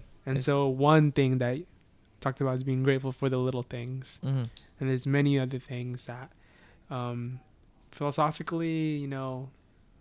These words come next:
Speaker 1: theologically, there's, there's, there's a lot of things that, um, humans that we can do to, to have that ultimate joy.
Speaker 2: Mm-hmm. I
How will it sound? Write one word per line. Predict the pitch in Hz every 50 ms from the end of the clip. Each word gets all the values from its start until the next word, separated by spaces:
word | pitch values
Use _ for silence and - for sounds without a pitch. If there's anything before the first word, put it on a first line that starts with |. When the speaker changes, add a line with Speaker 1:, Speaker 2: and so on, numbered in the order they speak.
| _ _ _ _ -
Speaker 1:
theologically, | 139 135 139 143 147 147 156 151 - 156 156 156
there's, | 147 151 151 143 139
there's, | 139 156 156 156 156 147 143 - - - - - - - - - - - - - _ _ _ _ _ _ _ _ _ _ _ _ -
there's | 156 147 147
a | 156
lot | 156 151 151 160 170 170
of | 160 160
things | - 143 143 135 131 127 131
that, | 131 120 117 117 120 117 - - - - -
um, | - 139 127 123 117 117 117 117 120 123 120 - - _ _ - - - - - _ _ _ _ _ _ _ _ _ - - _ _ -
humans | - - - 165 156 151 143 143
that | 139 139
we | 139 139
can | - 139 139
do | 135 143 143 139 135
to, | - - - 135 131 131
to | 131 - - 143
have | 127 - 143 143 139 139
that | 139 131 - -
ultimate | 147 139 - 143 135 131 135
joy. | - - 139 131 131 131 156 156 - _ _ _ _ _ - - - _ -
Speaker 2:
Mm-hmm. | 143 131 131 123 120 - _ - - - - - - _ _ _ _ _ _ _ _ -
I | 117 117 117